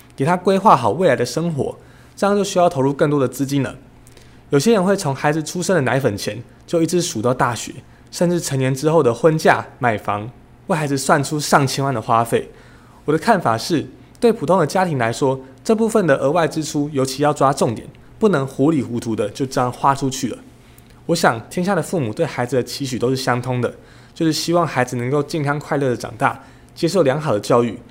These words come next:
拥有在社会立足的能力和视野。所以这两件事情尤其需要给孩子提前做规划。第一是健康医疗保障，第二是教育规划。孩子的健康医疗保障肯定得排在第一位去规划，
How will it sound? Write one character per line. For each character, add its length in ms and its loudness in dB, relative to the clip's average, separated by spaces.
拥 100 2
有 80 4
在 160 2
社 200 0
会 140 4
立 160 -2
足 180 -6
的 140 2
能 180 -4
力 80 -4
和 200 -4
视 240 -2
野。 180 -10
所 160 2
以 260 0
这 100 0
两 160 6
件 180 -2
事 220 -2
情 300 -8
尤 180 -2
其 220 -4
需 160 -2
要 60 2
给 120 -4
孩 220 -6
子 140 -6
提 180 -10
前 180 -4
做 140 -4
规 160 -2
划。 240 -2
第 180 2
一 40 2
是 120 -4
健 220 0
康 180 -2
医 80 -6
疗 140 4
保 140 -4
障， 200 -4
第 120 2
二 60 2
是 140 -8
教 200 2
育 60 0
规 160 0
划。 240 -2
孩 240 0
子 100 -2
的 80 4
健 200 0
康 180 0
医 60 0
疗 120 4
保 140 2
障 240 -2
肯 220 -4
定 180 0
得 140 -2
排 240 -4
在 140 0
第 200 -4
一 60 0
位 100 2
去 140 -4
规 180 0
划， 240 -2